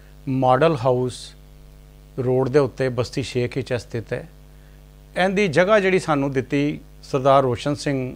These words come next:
ਸਵਰਗੀ ਆ, ਜਿਹੜੇ ਪੈਟਰੋਲ ਪੰਪ ਵਾਲੇ ਸਨ,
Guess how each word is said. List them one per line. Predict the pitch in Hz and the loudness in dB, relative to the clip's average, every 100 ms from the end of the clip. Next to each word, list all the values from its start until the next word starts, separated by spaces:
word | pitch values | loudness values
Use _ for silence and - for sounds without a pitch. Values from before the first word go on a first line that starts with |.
| - - | -16 -10
ਸਵਰਗੀ | - 131 120 127 | -4 -2 0 0
ਆ, | 120 | 0
ਜਿਹੜੇ | 123 | -2
ਪੈਟਰੋਲ | 117 120 120 117 | -4 -4 -2 -2
ਪੰਪ | 123 120 117 - - - - - 127 | -2 -4 -6 -16 -20 -20 -20 -6 0
ਵਾਲੇ | 127 127 | 0 0
ਸਨ, | 131 127 | -2 -6